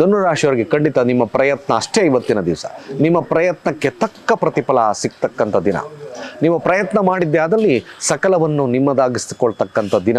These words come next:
ಸಹಿತವಾಗಿ ಆಗುತ್ತೆ. ಆದಷ್ಟು ಉತ್ತಮ ಫಲಗಳಿಗೆ ಶಿವನ ಆರಾಧನೆಯನ್ನ ಮಾಡ್ಕೊಳ್ಳಿ, ಉತ್ಕೃಷ್ಟ ಫಲ ಅಂತ ಕೊಡ್ತೀವಿ. ಮಕರ ರಾಶಿಯವ್ರಿಗೆ ಸ್ವಲ್ಪ ಮಟ್ಟಿಗೆ ಆರೋಗ್ಯದಲ್ಲಿ ಎಚ್ಚರಿಕೆ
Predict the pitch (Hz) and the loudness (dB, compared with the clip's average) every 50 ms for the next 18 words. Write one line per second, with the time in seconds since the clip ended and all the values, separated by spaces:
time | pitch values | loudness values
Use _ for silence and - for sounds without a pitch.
0 | 117 107 - 104 87 - 95 92 92 85 82 76 69 64 - - - - - - | 0 0 -2 -2 0 0 0 0 2 2 0 0 -2 -2 -8 -10 -16 -20 -20 -20
1 | - - - 127 170 202 220 226 196 - 233 208 165 175 175 - - 247 233 220 | -10 -2 0 2 2 4 2 0 0 0 0 2 2 0 0 0 0 0 0 0
2 | 180 214 185 175 147 151 143 127 123 131 120 110 - - - - - - 151 156 | 0 2 2 2 2 2 2 2 2 2 0 0 -4 -10 -16 -8 -2 0 0 2
3 | 160 156 147 147 151 151 147 147 131 143 143 139 139 135 131 131 131 123 120 - | 2 2 0 2 2 2 0 2 0 0 0 0 0 0 0 0 0 -2 -2 0
4 | 127 127 123 120 - - - - - - - - - 123 123 - - - 151 139 | 0 2 2 0 -2 -8 -16 -20 -20 -20 -18 -4 -4 -2 -2 -2 -2 -2 -2 -2
5 | - - 139 - - 131 127 120 107 101 95 90 80 82 - 131 - 107 - - | 0 -2 -4 -2 0 2 2 2 2 2 2 0 -2 -2 -4 -2 -2 -2 -4 -4
6 | - - - - - - - _ _ - - - - - - - - - - _ | -8 -18 -20 -20 -20 -20 -20 _ _ -20 -20 -20 -20 -20 -20 -20 -20 -20 -20 _
7 | - _ - _ _ - 117 123 - 156 156 156 156 156 143 - 151 151 143 147 | -20 _ -20 _ _ -2 -2 0 2 2 2 2 2 2 2 2 2 2 2 2
8 | 160 139 117 95 - - - - - 156 143 135 131 127 123 113 - 123 113 113 | 2 2 0 -2 -4 -12 -20 -2 0 0 0 2 0 0 0 0 2 2 2 2
9 | 90 - - - 113 131 143 165 170 175 160 147 135 131 151 139 151 143 143 127 | 2 2 2 2 2 4 4 4 2 2 2 0 0 2 2 2 2 2 2 2
10 | 104 101 - - 156 147 131 - 143 | 0 0 0 0 0 0 0 0 0